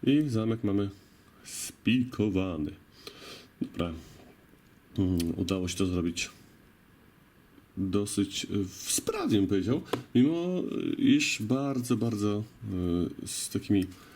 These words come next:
skokami te piny udawało się wciskać. Podejrzewam, że chodzi tylko i wyłącznie o to, że jest to zamek dosyć stary i wyrobiony. Tu raczej pinów zabezpieczających nie wyczuwałem, no ale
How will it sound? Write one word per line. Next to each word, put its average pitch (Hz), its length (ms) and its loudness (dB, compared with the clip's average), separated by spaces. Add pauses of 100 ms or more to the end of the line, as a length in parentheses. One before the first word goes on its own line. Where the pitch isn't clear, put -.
(880)
skokami 104 760 2 (160)
te 101 100 -2
piny 98 280 2
udawało 90 300 0
się 104 140 -2
wciskać. 127 460 -4 (320)
Podejrzewam, 117 380 4
że 104 80 -2
chodzi 104 320 0
tylko 127 340 2
i 113 60 4
wyłącznie 113 460 0
o 104 100 -2
to, 104 200 0
że 98 220 0 (580)
jest 107 120 -2
to 113 60 2
zamek 107 200 2
dosyć 104 260 -6
stary 104 280 0
i - 20 2
wyrobiony. 107 560 4
Tu 110 140 -2
raczej 110 460 0
pinów 101 720 0 (180)
zabezpieczających 98 1080 -2 (720)
nie 95 240 4
wyczuwałem, 104 640 0
no 110 80 0
ale 107 180 -2